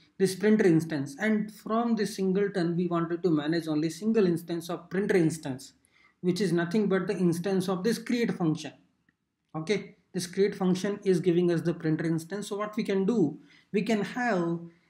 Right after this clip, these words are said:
the return. So this is the function, this is the if block, and what it is returning, this is returning this block. And here we can have a get instance method where we will check if printer instance is null, is not null, return the printer instance. Otherwise,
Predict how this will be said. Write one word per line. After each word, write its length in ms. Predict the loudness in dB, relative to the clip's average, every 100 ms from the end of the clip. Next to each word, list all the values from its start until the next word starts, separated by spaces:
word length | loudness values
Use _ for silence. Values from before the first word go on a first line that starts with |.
| _ -4
the 180 | 2 4
return. 480 | 4 4 2 0
So 100 | -4
this 220 | -2 0 0
is 140 | 0
the 80 | 0
function, 540 | 2 0 0 -4 -6 -12 -6
this 160 | -4 0
is 140 | 0
the 140 | 2
if 120 | 0 0 -2
block, 300 | 0 -2 0
and 180 | 0 2
what 160 | 2
it 80 | 2
is 120 | 2
returning, 420 | 2 -2 -2 -2 -2
this 160 | 0
is 160 | 0 -2
returning 420 | -4 -2 0 0
this 200 | 2 0
block. 400 | 0 -6 -6 -12 _ _ _ _ _
And 140 | 0 4
here 140 | 4
we 160 | 2 0
can 160 | 2
have 120 | 2 2
a 60 |
get 300 | 2 0 2
instance 420 | 2 2 0 -2
method 380 | -2 -4 -4 -4
where 100 | -4
we 160 | -2 0
will 160 | 2
check 380 | 2 0 -2 -2
if 160 | -6 -6
printer 300 | -2 -2 2
instance 480 | 2 0 0 -2 -2
is 180 | -2 0
null, 320 | 2 0 -4 -12 _ _ _ _ _ _ _ -6
is 160 | -2 0
not 320 | 0 -2 -2
null, 160 | -2 0
return 340 | 0 0 0
the 80 | 0
printer 260 | 0 0
instance. 380 | 2 0 0 -4
Otherwise, 680 | -2 0 2 4 4 2 -6